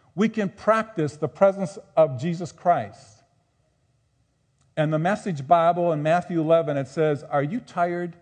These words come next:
worn out, burned out on religion? Come to me. Come away with me and you'll recover your life. I'll show you how to take a real rest.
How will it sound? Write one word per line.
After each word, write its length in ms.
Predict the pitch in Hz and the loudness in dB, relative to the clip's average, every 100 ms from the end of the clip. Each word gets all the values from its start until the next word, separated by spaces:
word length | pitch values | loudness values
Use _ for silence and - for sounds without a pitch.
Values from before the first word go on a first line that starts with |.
| _ _ _ _ _ _ _ _ | _ _ _ _ _ _ _ _
worn 380 | 104 127 180 202 | -8 0 2 2
out, 360 | 175 160 165 - - _ _ _ _ _ | 2 2 0 -4 -20 _ _ _ _ _
burned 420 | 131 156 214 214 | -4 0 0 4
out 300 | 175 180 185 | 4 4 2
on 260 | 165 156 156 | 0 -2 0
religion? 800 | 147 139 170 160 120 107 113 127 _ _ _ _ _ _ | -4 0 0 0 -4 -10 -12 -18 _ _ _ _ _ _
Come 240 | - 202 220 | 0 0 0
to 140 | 208 | -2
me. 400 | 202 214 147 - - _ _ - | -2 -4 -8 -12 -20 _ _ -8
Come 220 | 269 285 | -2 2
away 520 | 247 247 294 269 175 | 2 4 4 4 2
with 300 | 139 139 139 | 0 -2 -4
me 300 | 156 147 143 | -4 -2 -2
and 220 | 151 143 | -4 -2
you'll 180 | 147 147 | 0 0
recover 480 | 147 151 - 208 190 | 0 -2 0 2 2
your 200 | 175 175 | 2 2
life. 420 | 175 165 123 98 - _ _ _ _ _ _ _ - | 2 2 0 -6 -20 _ _ _ _ _ _ _ 0
I'll 160 | 165 | 0
show 280 | 160 - 233 | 2 0 2
you 180 | 220 190 | 2 2
how 180 | 185 196 | 4 2
to 100 | 180 | 0
take 300 | 190 190 165 | 0 0 0
a 100 | 147 | -2
real 380 | 135 180 196 170 | 0 2 2 2
rest. 460 | 165 147 143 - | 2 2 -4 -12